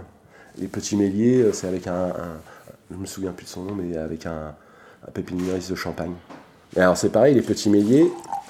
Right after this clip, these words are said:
en Champagne, il y a un conservatoire de sept, euh, clones différents.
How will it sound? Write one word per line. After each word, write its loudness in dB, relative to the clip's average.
en 2
Champagne, 6
il 6
y 6
a -2
un 0
conservatoire 2
de 0
sept, 0
euh, 2
clones 6
différents. -2